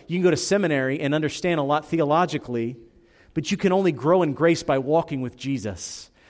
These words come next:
And I'm thirty-eight years old, and so a man in his fifties or sixties, yes, should be more mature than me because they've been, they've been knowing Jesus longer than I've been on this earth.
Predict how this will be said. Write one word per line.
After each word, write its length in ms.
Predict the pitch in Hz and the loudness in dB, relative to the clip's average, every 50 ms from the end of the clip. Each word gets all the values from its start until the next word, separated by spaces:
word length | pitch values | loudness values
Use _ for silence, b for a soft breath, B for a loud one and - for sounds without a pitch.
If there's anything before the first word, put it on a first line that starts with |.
| b | b
And 120 | b 156 156 | b 0 0
I'm 80 | 143 | 0
thirty-eight 460 | - - - 180 185 180 170 160 156 | -2 0 0 2 2 4 4 2 2
years 200 | 160 147 143 117 | 2 -2 -2 0
old, 220 | 151 156 156 147 135 | 2 2 2 2 0
and 80 | 120 | -4
so 160 | - - 156 139 | -2 0 0 0
a 60 | 131 | 2
man 220 | 135 147 165 180 | 0 0 0 0
in 100 | 175 151 | 0 -2
his 120 | 135 123 - | -2 -4 -4
fifties 320 | - 170 - 175 151 123 | -4 -4 -4 -4 -4 -4
or 60 | 131 | -6
sixties, 560 | 120 - - 160 - - 175 175 170 - - b b b b b | -6 -6 -8 -8 -6 -6 -6 -6 -6 -6 -10 b b b b b
yes, 520 | - 139 151 147 127 - - - - - b b b | 0 2 2 2 2 -2 -6 -10 -10 -12 b b b
should 340 | b - - - - 202 175 | b -8 -4 2 2 2 4
be 140 | 156 202 196 | 4 2 2
more 240 | 175 170 180 175 165 | 4 2 2 2 2
mature 420 | 165 160 - - - 196 196 190 | 0 -2 -4 -2 -2 0 0 0
than 200 | 151 139 127 117 | 0 -2 -4 -4
me 220 | 113 107 113 113 - B B B B | -6 -6 -8 -10 -12 B B B B
because 300 | 151 - - 170 135 117 | -6 -2 -2 -4 0 2
they've 180 | 156 151 143 | 2 2 4
been, 220 | - 156 147 147 156 | 2 0 0 0 -2
they've 260 | 190 202 156 156 151 | 0 2 2 2 2
been 160 | 160 160 165 | 0 0 2
knowing 240 | 180 185 185 165 151 | 2 2 2 2 0
Jesus 480 | 120 113 156 175 180 135 143 - - | -2 -2 -2 -2 0 0 -2 -4 -2
longer 240 | 156 160 165 165 160 | 0 0 2 2 0
than 120 | 143 147 143 | 0 0 0
I've 100 | 139 123 | 0 0
been 120 | 143 139 | 0 -2
on 100 | 135 131 | -2 -4
this 180 | 127 120 - 139 | -6 -6 -4 -4
earth. 420 | 131 117 98 90 - - - _ | -4 -4 -4 -8 -14 -20 -20 _